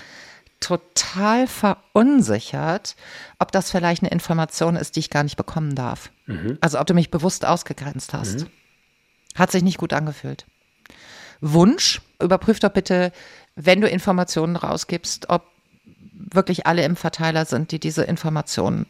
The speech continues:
Speaker 1: bekommen sollen. Guck, guck doch vielleicht noch ein zweites Mal drauf. War das plausibel so?
Speaker 2: Sehr plausibel, ja. Ja, das,
Speaker 1: Okay,
Speaker 2: da, das sind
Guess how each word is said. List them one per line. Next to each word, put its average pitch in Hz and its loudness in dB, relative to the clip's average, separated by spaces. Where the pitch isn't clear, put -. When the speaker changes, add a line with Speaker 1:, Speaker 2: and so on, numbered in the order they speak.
Speaker 1:
bekommen 147 -2
sollen. 147 -2
Guck, - 0
guck - -2
doch 160 0
vielleicht 147 -2
noch 139 -4
ein 139 -6
zweites - -10
Mal - -6
drauf. - -10
War 156 4
das 240 0
plausibel 208 0
so? 311 -6
Speaker 2:
Sehr 143 4
plausibel, 101 -2
ja. 147 0
Ja, 147 -2
das, - -6
Speaker 1:
Okay, 151 6
Speaker 2:
da, 151 6
das 143 4
sind - -4